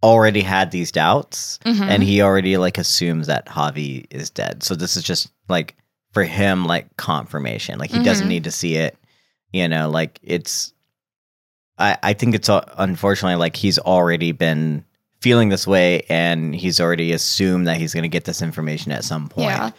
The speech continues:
Speaker 1: you know, and this was just it. So I don't think he can be as, when you're, it's been a long time, I don't think it's as easy to, to say, you know, and
Speaker 2: Right.
Speaker 1: putting it in his shoes, like,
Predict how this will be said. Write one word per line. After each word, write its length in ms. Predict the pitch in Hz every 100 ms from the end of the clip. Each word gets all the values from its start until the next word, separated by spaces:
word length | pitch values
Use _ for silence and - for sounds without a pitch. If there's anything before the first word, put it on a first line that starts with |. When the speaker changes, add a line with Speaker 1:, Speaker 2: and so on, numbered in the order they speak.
| _ _ _ -
Speaker 1:
you 160 | 101
know, 260 | 92 90 90
and 160 | 90 90
this 200 | 90 -
was 200 | 80 -
just 440 | - 87 160 -
it. 200 | 67 - -
So 160 | -
I 80 | 101
don't 280 | 95 117 113
think 200 | 117 110
he 160 | 110 101
can 180 | 104 98
be 280 | 101 98 95
as, 220 | 85 - - - - - -
when 380 | 123 113 117
you're, 300 | 113 123 123 107 -
it's 340 | 110 110 107 -
been 500 | 117 147 123 98 - -
a 100 | 101
long 500 | 92 110 110 107 98
time, 420 | 98 95 92 87
I 60 |
don't 120 | 90 87
think 120 | 85
it's 120 | 87
as 160 | 85 -
easy 400 | 87 85 80 80
to, 180 | - 78 - - _
to 120 | 82
say, 380 | - 85 80 76 - -
you 160 | 95 80
know, 240 | 76 73
and 120 | -
Speaker 2:
Right. 180 | 107 98
Speaker 1:
putting 240 | 101 95
it 140 | 92 85
in 200 | 95 92
his 220 | 90 85
shoes, 540 | - 101 107 98 85 92
like, 220 | 87